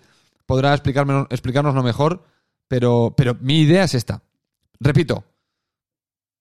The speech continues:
mm, no escuchas a según quién en la tele o en YouTube porque exageran,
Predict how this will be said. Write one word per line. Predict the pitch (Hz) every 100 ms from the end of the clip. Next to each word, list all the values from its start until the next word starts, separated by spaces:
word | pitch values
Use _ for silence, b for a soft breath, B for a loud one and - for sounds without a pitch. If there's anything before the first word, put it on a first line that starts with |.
| _ _ _
mm, | 135 135 135 143 _
no | 151 180
escuchas | 185 180 175
a | 156
según | 143 143
quién | 120 143 160 - _ _ _
en | 131
la | 127
tele | 139 139 156 - _ _ _
o | 123
en | 117
YouTube | 110 123 - _ _ _ -
porque | 123 139 - _
exageran, | 135 - 120 147 165 165 -